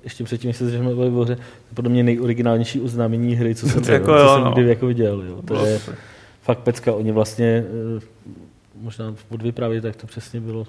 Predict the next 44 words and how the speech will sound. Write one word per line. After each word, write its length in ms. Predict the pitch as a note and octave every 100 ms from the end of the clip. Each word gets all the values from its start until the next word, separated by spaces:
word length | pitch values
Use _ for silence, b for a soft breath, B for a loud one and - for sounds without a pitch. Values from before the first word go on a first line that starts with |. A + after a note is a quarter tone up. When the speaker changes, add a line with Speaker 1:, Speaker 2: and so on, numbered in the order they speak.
| -
Speaker 2:
No 100 | D#3
oni, 440 | F#3+ G#3 F#3+ F3
že 100 | D3+
jo, 100 | C#3+
během 260 | C3+ D3 D#3
konference 540 | D#3+ D3 E3+ E3 F3
Sony 720 | E3+ D3 D3 D3+ D#3 D#3 D3+ D3 - _ _
tam 300 | B2+ C3 C#3
mleli 300 | D#3 F3+ F3+
a 100 | D3+ B B -
jo, 120 | E3+
a 100 | F#3+
tady 180 | F3+ D#3+
máme 220 | D#3+ D#3+
ještě 200 | D#3 D#3
tuhle 260 | D#3 D#3 C#3+
hru 280 | C3 C3+
P 240 | C3+ C#3 C3
T 380 | C3 C3 C3 C3
a 60 |
ukázali 800 | C3+ C3 C#3 C3+ C#3+ C#3+ C#3 C#3+ - E3+ - - _ _
ten 260 | D3 C#3+ C3
teaser, 560 | C3 C3 B2+ C#3 C#3
kde 160 | C3+ C3
prostě 440 | C3 C3 - C#3
tam 160 | C3+ C3+
ječeli 380 | B2 B2+ C3+ C3
ty 120 | C3+
lidi 240 | C3 C3
hrůzou 440 | C#3 C3 B2+ C3 C3
a 60 |
bylo 160 | C3+ C#3
to 80 | C#3
hrozně 280 | C#3+ C#3+ D3
trapný. 300 | C#3 C#3 C#3+
My 80 |
jsme 180 | B2+ C3+
se 80 | C3
o 60 | C3+
tom 120 | C#3
bavili 240 | C3+ C3+
s 120 | C3
Adamem 300 | - C3 C3
a, 100 | B2